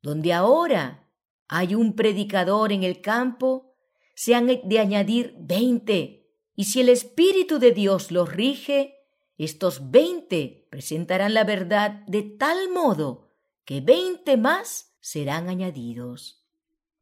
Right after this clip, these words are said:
La dignidad y obra de Cristo se manifiestan imponiendo las condiciones que a Él le plazcan.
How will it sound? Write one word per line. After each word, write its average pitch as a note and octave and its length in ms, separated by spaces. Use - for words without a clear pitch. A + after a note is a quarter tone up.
La C3 100
dignidad G3+ 800
y A3+ 160
obra A#3 300
de G3 180
Cristo A3 760
se G3 180
manifiestan C#4+ 760
imponiendo C4 760
las C#4+ 200
condiciones G#3 1120
que G3 140
a E3+ 180
Él D#4 640
le D3+ 200
plazcan. C3+ 840